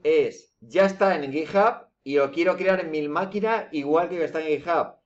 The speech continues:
Entonces eso es clonar. Y es más sencillo. Simplemente vais y ejecutáis esto, git clone, y le ponéis la uri tu repositorio y te lo crea en tu máquina. Vosotros ahora vais a probar este de aquí arriba. Porque ya tenéis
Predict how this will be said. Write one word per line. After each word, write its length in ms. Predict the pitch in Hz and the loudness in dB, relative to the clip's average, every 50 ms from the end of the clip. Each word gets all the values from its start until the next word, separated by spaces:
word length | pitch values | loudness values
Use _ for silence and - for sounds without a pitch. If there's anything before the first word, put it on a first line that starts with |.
| _ _ | _ _
Entonces 380 | - 127 127 151 151 151 180 170 | -16 -8 -2 -2 -2 -2 -4 -8
eso 140 | - 208 202 | -4 -2 -4
es 100 | 196 - | -4 -4
clonar. 560 | - 170 147 135 135 143 131 101 92 - _ _ _ _ _ _ _ _ _ _ _ - | -2 -2 0 0 0 -4 -6 -8 -10 -14 _ _ _ _ _ _ _ _ _ _ _ -10
Y 160 | 101 127 147 | -4 -2 -2
es 40 | 147 | -2
más 140 | 160 156 | -2 -4
sencillo. 540 | 151 151 131 120 - 180 185 175 143 110 101 | -4 -4 -8 -8 -6 -6 -6 -4 -4 -4 -6
Simplemente 880 | 95 - 143 131 139 147 156 165 170 170 - 196 214 226 226 _ _ _ _ _ _ _ _ _ - | -6 -10 -8 -2 0 0 0 0 -2 -4 -2 0 0 0 -4 _ _ _ _ _ _ _ _ _ -10
vais 460 | 104 123 147 170 196 214 208 - - | -2 0 2 2 2 0 -4 -6 -12
y 120 | - 135 131 | -12 -12 -8
ejecutáis 380 | 131 135 135 - 156 147 - | -8 -6 -2 0 0 0 0
esto, 300 | 147 131 - - 131 117 | -4 -6 -6 -6 -6 -4
git 240 | 107 139 156 151 - | -2 -4 -4 -4 -4
clone, 360 | 175 185 190 202 220 220 - - | 0 2 4 4 2 0 -6 -8
y 80 | 139 127 | -6 -4
le 80 | 127 | -2
ponéis 240 | - 143 135 123 123 | 0 0 0 0 2
la 100 | 135 147 | 2 2
uri 200 | 165 180 190 190 | 4 4 2 0
tu 100 | 190 185 | 0 0
repositorio 680 | 156 151 143 143 135 - 127 120 151 147 135 123 120 - | 0 0 0 0 -4 -6 -2 0 0 0 0 0 -4 -4
y 160 | 151 139 98 | -6 -6 -2
te 80 | 143 139 | 0 0
lo 120 | 127 120 | 0 0
crea 180 | - 143 151 160 | -2 -2 -2 -2
en 100 | 151 143 | -2 -4
tu 100 | 147 131 | -6 -6
máquina. 400 | 120 110 101 95 95 92 - - _ _ _ _ _ _ _ _ _ _ _ _ _ _ _ _ _ _ _ _ _ _ - | -6 -6 -10 -10 -14 -16 -16 -20 _ _ _ _ _ _ _ _ _ _ _ _ _ _ _ _ _ _ _ _ _ _ -10
Vosotros 460 | - 135 131 131 165 160 165 185 185 202 | -6 -6 -6 -4 -4 -6 -6 -6 -4 -2
ahora 180 | 190 190 202 196 | 0 2 2 2
vais 160 | 190 185 185 | 0 0 -2
a 80 | 185 | -4
probar 400 | 175 180 185 196 208 214 - - _ - | -2 0 2 2 2 2 -2 -8 _ -6
este 240 | 160 151 151 156 | -6 -4 0 2
de 80 | 147 143 | 2 2
aquí 160 | 131 120 123 | 2 0 -4
arriba. 400 | 117 110 107 107 98 90 85 - _ _ _ _ _ _ _ | -4 -4 -6 -8 -10 -10 -12 -14 _ _ _ _ _ _ _
Porque 200 | - 113 113 120 | -12 -10 -6 -4
ya 80 | 135 135 | -4 -4
tenéis 420 | 151 160 160 151 110 - - _ | -4 -4 -4 -4 -6 -8 -12 _